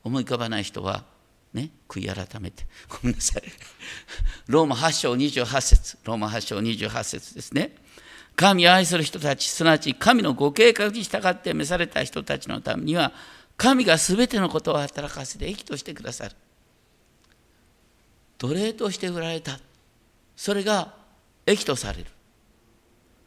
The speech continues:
普通ね、まあ、しばしば誤解されてね、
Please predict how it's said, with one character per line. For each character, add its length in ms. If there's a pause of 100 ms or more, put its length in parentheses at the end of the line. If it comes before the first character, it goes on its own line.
(360)
普 140
通 220
ね、 340 (300)
ま 80
あ、 20
し 140
ば 100
し 100
ば 120
誤 160
解 200
さ 140
れ 80
て 160
ね、 240